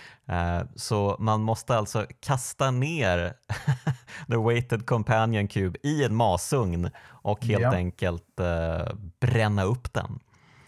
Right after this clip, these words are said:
Speaker 1: Ehm, och, eh, ja, det här säger hon väl till alla, men det är så roligt att, eh,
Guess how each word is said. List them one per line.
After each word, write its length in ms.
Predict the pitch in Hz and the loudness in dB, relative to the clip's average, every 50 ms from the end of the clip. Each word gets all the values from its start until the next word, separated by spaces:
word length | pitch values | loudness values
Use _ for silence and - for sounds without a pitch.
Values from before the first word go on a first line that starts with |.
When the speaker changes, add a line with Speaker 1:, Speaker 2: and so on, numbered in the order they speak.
| - - - - - - - - _ - | -20 -20 -20 -20 -20 -20 -20 -20 _ -2
Speaker 1:
Ehm, 460 | - 90 92 92 90 90 87 87 92 - | 0 2 2 2 2 2 2 0 -2 -4
och, 540 | - - 101 104 104 101 - _ - - | -4 -2 0 0 0 -2 -4 _ -8 -4
eh, 320 | 104 104 101 98 101 101 92 | 0 0 2 2 2 2 0
ja, 320 | - - 95 92 78 - - - _ | 2 2 2 2 2 0 -4 -10 _
det 100 | - 107 | -2 0
här 200 | 107 117 120 117 | 2 4 2 2
säger 280 | 107 - - 98 95 95 | 2 0 0 0 2 2
hon 120 | 95 95 | 2 2
väl 100 | 92 90 | 0 -2
till 120 | - - - | -2 -2 0
alla, 380 | 113 107 95 90 101 110 104 | 0 0 0 0 0 0 0
men 100 | 98 98 | 0 0
det 60 | 104 107 | 0 -2
är 20 | |
så 140 | - - 104 | 0 0 0
roligt 380 | 113 117 98 101 117 120 120 | 0 0 0 0 -2 -2 0
att, 280 | 104 95 - _ - - | -2 -4 -4 _ -10 -6
eh, 200 | 95 90 90 92 | -4 -4 -4 -4